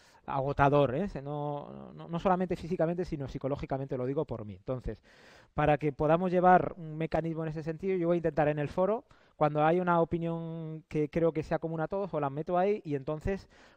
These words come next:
podéis incluso en ese foro re-, eh, replicar, ¿no? Y ese,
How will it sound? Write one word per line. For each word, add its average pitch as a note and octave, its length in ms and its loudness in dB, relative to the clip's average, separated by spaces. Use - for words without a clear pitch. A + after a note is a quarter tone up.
podéis E3+ 340 4
incluso G#3 640 -6
en D3+ 160 0
ese F#3 180 -4
foro G#3 380 -2
re-, D3+ 880 0
eh, B2 1400 -4
replicar, D3 640 2
¿no? C#4+ 240 -10
Y C#3 160 -2
ese, E3+ 400 2